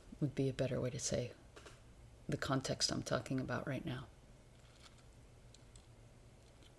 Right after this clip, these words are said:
And to have an explicit agreement that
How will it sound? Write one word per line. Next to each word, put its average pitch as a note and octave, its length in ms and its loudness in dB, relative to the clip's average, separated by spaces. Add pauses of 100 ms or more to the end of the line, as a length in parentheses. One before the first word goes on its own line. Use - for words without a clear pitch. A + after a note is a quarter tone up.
(1700)
And G#3 160 12
to G#3 120 12
have G3+ 200 12
an A3 100 12
explicit G3+ 500 12
agreement G3 520 12
that D#3 300 12